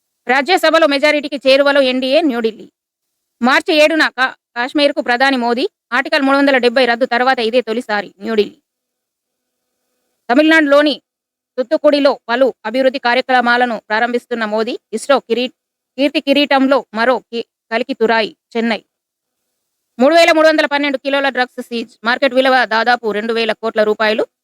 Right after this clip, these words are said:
గుజరాత్ తీరంలో చేపల పడవల స్వాధీనం. ఐదుగురు విదేశీయులను అరెస్టు చేసిన ఎన్సీబీ. పోరుబందర్. రాధా రాజారెడ్డి దంపతులకు సంగీత నాటక అకాడమీ ఫెలోషిప్.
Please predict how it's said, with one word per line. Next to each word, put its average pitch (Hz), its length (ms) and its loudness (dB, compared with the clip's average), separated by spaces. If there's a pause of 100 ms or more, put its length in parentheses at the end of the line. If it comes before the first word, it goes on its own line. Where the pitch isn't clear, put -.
(180)
గుజరాత్ 302 280 2
తీరంలో 277 400 0
చేపల 247 300 -2
పడవల 247 340 -2
స్వాధీనం. 208 480 -4 (440)
ఐదుగురు 269 300 2
విదేశీయులను 269 640 0
అరెస్టు 233 400 -6
చేసిన 247 340 -2 (540)
ఎన్సీబీ. 233 480 -4 (1500)
పోరుబందర్. 226 540 0 (1160)
రాధా 269 240 4
రాజారెడ్డి 277 500 2
దంపతులకు 262 460 -4
సంగీత 247 380 -6
నాటక 233 340 -2
అకాడమీ 226 360 -2
ఫెలోషిప్. 226 460 -6